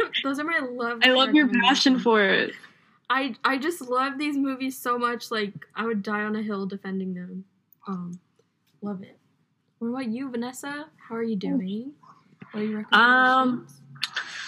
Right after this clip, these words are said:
Speaker 2: I think I'm doing better than I was last week.
Speaker 1: Mm-hmm.
Speaker 2: Either that or I just don't know, 'cause I've been so <laughs> tired. I've been so,
Speaker 1: Mm-hmm.
Speaker 2: like, physically tired that I feel like I just don't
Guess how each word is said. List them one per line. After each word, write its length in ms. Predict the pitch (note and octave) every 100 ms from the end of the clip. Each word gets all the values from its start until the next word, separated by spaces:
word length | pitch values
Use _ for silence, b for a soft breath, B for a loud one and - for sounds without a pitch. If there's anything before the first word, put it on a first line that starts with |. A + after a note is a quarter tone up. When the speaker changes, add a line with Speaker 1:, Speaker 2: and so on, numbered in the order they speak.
| B -
Speaker 2:
I 100 | A3+
think 140 | D4 F#4
I'm 100 | D4+
doing 220 | D4+ B3
better 260 | A#3 C4+ B3+
than 100 | A#3+
I 80 | A3+
was 220 | A3+ G3
last 340 | F#3+ A#3+ - G3+
week. 380 | F#3 G3 F#3+ - -
Speaker 1:
Mm-hmm. 380 | A#3 A3 F#3 F#3 - _ _ -
Speaker 2:
Either 260 | A3 A3 G#3+
that 300 | G#3 G#3+ A3+
or 100 | G#3
I 100 | G3+
just 500 | G3 G#3 G3+ G3 F#3
don't 360 | G3 G3 F#3 F#3+
know, 320 | G3 G3 F#3+
'cause 180 | - F#3+
I've 160 | F#3
been 140 | A3+ G3+
so 340 | - F#3+ F#3+
<laughs> 20 |
tired. 400 | - - - D#4 - G4 - G4+ - B B B B -
I've 120 | A#3+
been 180 | C#4 C4
so, 140 | A#3+
Speaker 1:
Mm-hmm. 180 | C4+ C4+
Speaker 2:
like, 200 | B3 G3+
physically 520 | - A#3 A#3+ B3+ B3+
tired 600 | G#3 G3 G#3+ A#3+ C4+ B3+ - _ _ _ _ -
that 140 | G3+
I 120 | G#3+
feel 320 | A#3 G#3 G3+ G#3
like 440 | G3+ D#3+ C#3+ - _ _ _ _ _ _ _ _ _ _ -
I 100 | F#3+
just 260 | G3 F#3
don't 380 | G3+ G3+ G3 -